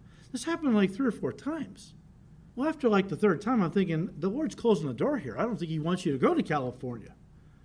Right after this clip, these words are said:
But they were convinced he was leading them. After the third or fourth time the thing fell through, I'm not kidding you, she threw a major hissy fit. It was really something to see. I mean, she, like a little kid, she started stomping, screaming,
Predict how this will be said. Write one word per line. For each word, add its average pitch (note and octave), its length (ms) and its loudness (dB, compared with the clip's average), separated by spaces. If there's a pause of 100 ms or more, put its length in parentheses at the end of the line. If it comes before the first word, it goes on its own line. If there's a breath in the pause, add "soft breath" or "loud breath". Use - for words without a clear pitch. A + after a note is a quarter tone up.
(300 soft breath)
But D3 160 0
they C#4+ 120 10
were E4+ 140 6
convinced G#3 640 6
he G3+ 120 2
was F#3+ 220 6
leading F#3+ 240 6
them. D#3+ 340 0 (500 loud breath)
After C4 380 6
the G3 100 6
third C#4 260 6
or B3 60 8
fourth A3 320 8
time A3+ 280 6
the F#3 80 6
thing G3+ 320 6
fell F#3+ 300 2
through, G3 600 4 (440 soft breath)
I'm F3 120 4
not A#3+ 200 4
kidding A3 240 4
you, E3+ 260 -2
she B3+ 280 2
threw G3+ 300 2
a D#3+ 120 4
major D#3+ 540 0
hissy C3+ 320 -6
fit. - 480 -14 (720 soft breath)
It G#3 120 0
was G3 180 -2
really D#3 360 0 (260)
something E3 280 -6
to B2+ 80 -4
see. - 260 -8 (100)
I C3 40 -12
mean, C3+ 240 -4
she, - 200 -12
like E3+ 140 -2
a D#3 60 0
little G#3+ 240 0
kid, D3+ 340 -2
she C#3+ 180 -4
started B2+ 340 -4
stomping, F3+ 500 -4
screaming, E3 600 -4